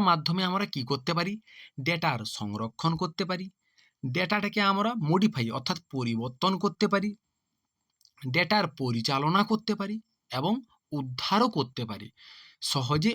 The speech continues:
ও সুরক্ষিতভাবে। এই কথাটা কিন্তু must be লিখতেই হবে, কারণ ডিবিএমএস এ হচ্ছে সিকিউরিটি সিস্টেমটা খুবই ভালো। বুঝতে পারলে? এই দেখো, নিচেও আরেকটা আমি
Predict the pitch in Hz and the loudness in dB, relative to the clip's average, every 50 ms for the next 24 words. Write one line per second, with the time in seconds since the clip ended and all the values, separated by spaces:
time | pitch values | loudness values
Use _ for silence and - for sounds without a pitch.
0 | 233 - 170 175 165 - - - 202 226 254 226 - - - 160 151 135 120 110 | 0 -2 -2 -2 -2 -4 0 4 6 6 6 6 4 2 4 4 4 2 0 -6
1 | 104 104 95 98 104 - _ _ - 170 185 160 - 143 135 131 151 151 160 156 | -6 -8 -10 -10 -12 -16 _ _ -4 -4 -4 -4 -6 -8 -8 -6 -6 -6 -4 -4
2 | 180 185 175 139 117 117 131 143 - - - 123 117 131 156 151 135 120 - - | -2 -2 -2 0 0 0 0 0 -2 -2 -2 -2 -2 0 0 0 0 -4 -4 -2
3 | - 156 151 135 117 107 104 104 110 117 _ - - - _ - 110 117 127 170 | 2 2 2 2 0 -2 -6 -8 -10 -12 _ -20 -20 -18 _ -4 0 2 4 4
4 | 208 247 302 - _ - - 117 127 139 139 143 175 175 165 151 139 143 147 - | 4 2 0 -4 _ -10 -4 -2 -2 -2 0 -2 -2 -2 0 -2 -2 -2 -4 -4
5 | - 170 160 160 160 - 226 226 220 - - - 127 - - 208 220 220 - 190 | -4 -4 -2 -2 -2 0 0 0 0 0 -2 -6 -8 -6 0 2 2 4 4 2
6 | 160 - 143 123 - - 143 139 147 156 190 202 - _ - - - 120 117 117 | 0 -2 -2 -4 -6 -6 -6 -4 -4 -4 -4 -6 -8 _ -14 -8 -4 -2 -2 0
7 | 113 160 214 269 262 214 156 143 123 113 104 104 - _ - - - _ _ _ | 2 6 6 8 8 6 6 4 2 2 0 -2 -8 _ -20 -20 -20 _ _ _
8 | - 156 185 240 226 320 294 196 131 113 104 - _ _ _ _ _ _ - _ | -6 -4 -2 0 0 0 0 0 0 -2 -4 -6 _ _ _ _ _ _ -20 _
9 | _ _ _ _ _ _ _ _ - - 151 151 139 143 139 147 156 156 - 196 | _ _ _ _ _ _ _ _ -8 -4 -2 -2 -2 0 0 0 0 2 2 2
10 | 185 170 165 160 - 165 165 170 | 2 2 2 0 -2 -2 0 0